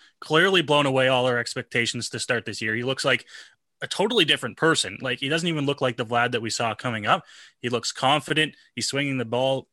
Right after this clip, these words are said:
He's swinging the bat really good. He's hitting the ball, making strong contact, hitting it super hard. Vlad's easily the best hitter on this team right now.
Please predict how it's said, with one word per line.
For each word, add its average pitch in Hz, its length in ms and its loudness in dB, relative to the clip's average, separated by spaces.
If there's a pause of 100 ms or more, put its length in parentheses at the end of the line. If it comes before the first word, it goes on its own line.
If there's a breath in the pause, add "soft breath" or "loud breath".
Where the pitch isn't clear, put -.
He's 135 220 -6
swinging 151 200 -2
the 123 60 0
bat 120 240 2
really 143 260 0
good. 135 180 2
He's 117 140 -4
hitting 135 200 -2
the 123 60 -6
ball, 131 400 4
making 120 300 -6
strong 143 500 0
contact, 135 540 -2
hitting 123 200 -4
it 104 80 -12
super 143 340 -6
hard. 135 240 0 (440 loud breath)
Vlad's 131 560 -6
easily 143 400 -4
the 131 80 -4
best 135 240 -4
hitter 135 340 -6 (100)
on 127 200 -4
this 127 120 -4
team 147 240 -6
right 101 160 -6
now. - 160 -20